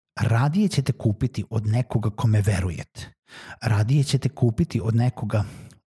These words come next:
ko vam se na neki način sviđa više nego neko koga ne poznajete, nego od onoga ko želi samo da uvali, e,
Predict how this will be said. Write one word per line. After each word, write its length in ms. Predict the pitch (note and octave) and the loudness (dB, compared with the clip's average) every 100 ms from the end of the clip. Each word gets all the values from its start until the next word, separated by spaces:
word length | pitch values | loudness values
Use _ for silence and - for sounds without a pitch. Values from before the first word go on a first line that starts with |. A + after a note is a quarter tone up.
| _ | _
ko 160 | - A2+ | -4 0
vam 160 | G#2 | 0
se 160 | G#2+ A2+ | 2 2
na 80 | G2+ | 2
neki 260 | A2 G#2+ | 2 0
način 320 | G2+ G2 - A#2 | -2 0 0 -2
sviđa 560 | - - D#3+ A#2 G#2 | -2 -2 0 0 -2
više 400 | G2+ A#2 C3+ - | 0 0 2 2
nego 260 | G2+ G#2+ G#2+ | 2 2 2
neko 300 | G#2+ A2+ G#2 | 0 -2 -2
koga 220 | - G2 | -2 0
ne 100 | G2+ | -2
poznajete, 680 | - F2 F2+ F2 F#2+ - E3 - _ - _ _ _ _ _ - - - | -2 -4 -2 -2 -4 -2 -4 -4 _ -20 _ _ _ _ _ -20 -20 -4
nego 600 | A2+ A#2 C3+ D#3+ C#3 B2+ - - - - - | 0 4 4 2 0 -2 -6 -20 -20 -14 -2
od 180 | B2 A#2 | -2 0
onoga 380 | A2+ A#2 C#3+ C3 | 0 2 2 0
ko 340 | - B2+ B2+ | 0 0 0
želi 320 | - A2 G2 B2 | 0 0 2 0
samo 280 | - G#2+ | 2 2
da 100 | A#2 A#2 | 2 -2
uvali, 500 | C#3+ A2+ G#2+ A2+ | 0 2 2 2
e, 60 | G#2 | 2